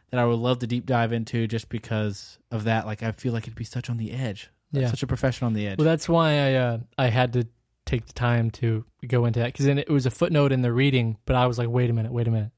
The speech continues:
Speaker 2: I gotta, I gotta try to, uh, dredge up some actual information.
Speaker 1: Yeah.
Speaker 2: What is this? How did it happen?" So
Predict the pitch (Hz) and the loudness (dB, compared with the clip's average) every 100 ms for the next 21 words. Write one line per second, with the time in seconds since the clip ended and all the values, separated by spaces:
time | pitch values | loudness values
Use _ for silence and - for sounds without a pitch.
0 | - 131 123 120 117 _ _ 151 139 131 | -4 0 2 2 -2 _ _ 0 2 4
1 | 120 - 139 123 113 _ - - - _ | 2 2 2 2 0 _ -20 -20 -20 _
2 | - 156 131 120 113 151 131 135 120 - | -2 2 2 0 2 2 4 2 2 -2
3 | 143 135 - 139 127 123 127 120 117 123 | 2 2 4 2 2 2 2 2 2 4
4 | 135 131 123 127 120 - 131 127 120 117 | 4 4 2 0 -2 2 2 2 0 0
5 | 117 113 - 117 | -2 -4 -4 -6